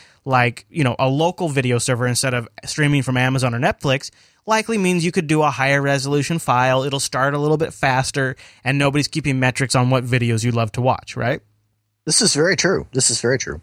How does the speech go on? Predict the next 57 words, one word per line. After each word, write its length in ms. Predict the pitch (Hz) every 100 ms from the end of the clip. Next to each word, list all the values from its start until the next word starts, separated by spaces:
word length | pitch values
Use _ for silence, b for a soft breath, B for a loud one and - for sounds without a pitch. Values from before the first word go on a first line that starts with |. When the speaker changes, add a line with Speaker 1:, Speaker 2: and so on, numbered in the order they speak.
| -
Speaker 1:
And 140 | 247
then, 140 | 320 277
then 480 | 165 220 240 240
lastly, 500 | 220 220 214 - 214
because 360 | 196 196 208 190
it's 120 | 185
here 140 | 214 190
on 100 | 160
my 120 | 143
lan, 500 | 135 131 131 127 131
there's 200 | 139 120
less 220 | 143 -
of 80 | 131
a 60 |
security 560 | 131 143 - 139 123 113
issue, 240 | 107 -
right? 180 | - 123
I 220 | 131 139 131
maybe 220 | 156 151
don't 140 | 147 147
have 140 | 143
to 80 | 139
use 280 | 139 135 - B B B
as 340 | 143 139 147 120
massively 800 | 131 139 151 156 143 131 143
complicated 580 | - 147 139 135 139 131
passwords 560 | 135 131 127 139 131 120
because 400 | 135 139 123 117 b b
not 220 | b 143 -
everyone 440 | 175 147 160 156 151
and 80 |
their 80 | 147
brother 280 | 123 147 143
can 140 | 151 139
just 140 | 120
log 200 | 131 139
into 240 | 180 175
it 80 | 160
because 260 | 156 151 120
most 220 | 151 151
of 40 |
these 120 | 143 127
things 220 | 139 131
I 40 |
don't 140 | 131 135
even 160 | 120
open 180 | 127 120
up 120 | 120
a 40 | 113
port 280 | - 117
for. 260 | - - - b b b
It's, 260 | 135 - 165
it's 160 | -
only 300 | - 143 139
on 160 | 131 123
the 80 | 117
lan. 340 | 117 113 101